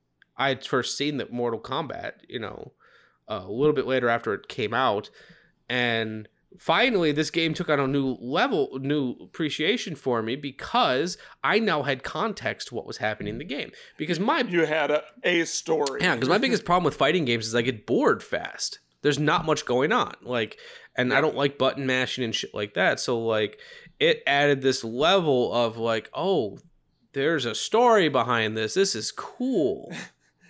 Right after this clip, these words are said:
Speaker 2: And, and all that you have in the video game to, like, exemplify that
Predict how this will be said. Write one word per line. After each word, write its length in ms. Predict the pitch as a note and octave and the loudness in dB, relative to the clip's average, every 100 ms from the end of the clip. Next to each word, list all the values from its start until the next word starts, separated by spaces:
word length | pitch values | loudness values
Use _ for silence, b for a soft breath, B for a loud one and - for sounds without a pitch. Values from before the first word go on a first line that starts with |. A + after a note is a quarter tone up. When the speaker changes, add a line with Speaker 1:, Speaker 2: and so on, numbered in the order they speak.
| F#3 - | -20 -4
Speaker 2:
And, 300 | F#3+ F#3+ F#3 - | 0 0 -2 -4
and 220 | F3+ E3+ | -2 0
all 300 | E3+ E3 F#3 | 2 4 4
that 160 | G3 G3 | 4 2
you 120 | F3 | 2
have 220 | E3+ E3 | 2 0
in 80 | D#3 | -2
the 80 | C#3+ | -2
video 400 | C#3+ G3+ F3 D3+ | 0 2 4 2
game 380 | C#3 C#3 C3+ C3 | 2 -2 -2 -6
to, 140 | D3+ C3+ | -4 -2
like, 340 | B2+ B2+ - _ _ _ _ _ _ _ _ _ _ | -2 -4 -12 _ _ _ _ _ _ _ _ _ _
exemplify 1000 | - C#3 B2+ D3+ F#3+ D#3+ D#3 - C#3 C3 | -6 -4 -4 -4 -4 -2 -4 0 -2 -2
that 380 | A#2+ B2 A#2+ A#2+ | -4 -4 -4 -4